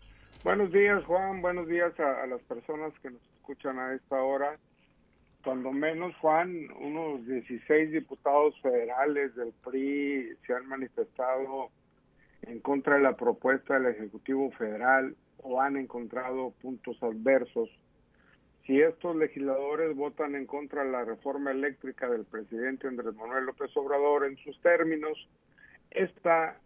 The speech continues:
no alcanzaría la mayoría calificada para ser aprobada. Y vamos a explicar. Son necesarios trescientos treinta y tres votos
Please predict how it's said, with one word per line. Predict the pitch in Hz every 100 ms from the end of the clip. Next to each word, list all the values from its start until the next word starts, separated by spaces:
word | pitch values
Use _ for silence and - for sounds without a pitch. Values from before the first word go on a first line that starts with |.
| -
no | 151 156
alcanzaría | 156 - 143 127 127 147 147 147 143
la | 131 131
mayoría | 117 117 120 139 139
calificada | 135 123 113 104 - 131 131 131
para | - 123 113 107
ser | 123 120
aprobada. | - 107 107 101 92 _ _ _ _ _ _ _
Y | 156
vamos | 175 240 220
a | 196
explicar. | - 131 - 110 98 _ _ _ _ _ _ _ _ -
Son | 208 226
necesarios | 208 175 185 175 180 196 196
trescientos | - 156 143 180 175 190
treinta | - 156 - 170
y |
tres | - 165 156
votos | 165 165 170 180